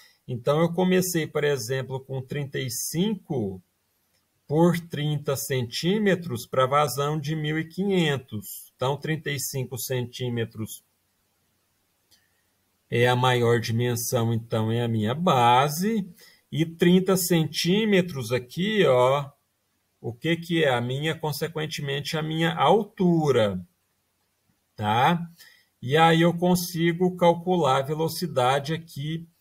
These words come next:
é, de escoamento, que tá aqui três vírgula noventa e sete metros por segundo, tá? Geralmente essa velocidade aqui,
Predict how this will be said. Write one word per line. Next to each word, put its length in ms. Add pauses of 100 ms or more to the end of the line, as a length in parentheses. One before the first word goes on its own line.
(320)
é, 180
de 300
escoamento, 1160 (140)
que 100
tá 280
aqui 300
três 540
vírgula 400
noventa 480
e 80
sete 460
metros 580
por 220
segundo, 640 (160)
tá? 420 (480)
Geralmente 600
essa 180
velocidade 920
aqui, 600